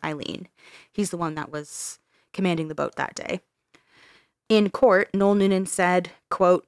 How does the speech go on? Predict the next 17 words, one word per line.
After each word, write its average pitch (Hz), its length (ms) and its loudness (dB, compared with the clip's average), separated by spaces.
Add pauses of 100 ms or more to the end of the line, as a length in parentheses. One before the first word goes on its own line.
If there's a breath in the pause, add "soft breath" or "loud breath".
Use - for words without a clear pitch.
(160)
"The 208 80 -4
skipper - 460 0
should 196 260 -2
be 247 140 -2
vigilant 175 440 -2
for 165 120 -4
the 175 80 -4
safety 175 440 -4
of 185 140 -6
passengers 160 680 -4
and 180 160 -4
ensure 175 320 -2
safety 185 360 -2
measures 180 440 0
are 180 80 0
carried 156 340 -2
out. 131 220 -4